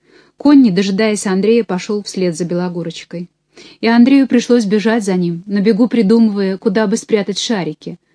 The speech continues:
Карманов на шкуре не было. Конь подпустил Андрея на несколько шагов, но тут же передумал и потрусил прочь. Запихав шарики за щеку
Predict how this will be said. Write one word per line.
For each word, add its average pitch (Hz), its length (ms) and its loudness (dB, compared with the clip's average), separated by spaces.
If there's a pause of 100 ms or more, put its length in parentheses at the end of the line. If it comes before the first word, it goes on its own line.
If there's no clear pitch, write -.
(100)
Карманов 196 480 -2
на 196 120 -6
шкуре 185 280 -6
не 190 180 -4
было. 147 280 -12 (1900)
Конь 277 260 4
подпустил 233 580 0
Андрея 226 380 2
на 208 120 -2
несколько 208 460 -4
шагов, 208 420 -2 (720)
но 220 160 2
тут 277 160 2
же 269 100 4
передумал 175 680 0 (220)
и 202 60 -4
потрусил 214 520 0
прочь. 160 420 -6 (1200)
Запихав 254 720 0 (180)
шарики 226 540 -2
за 214 200 -2
щеку 240 480 -4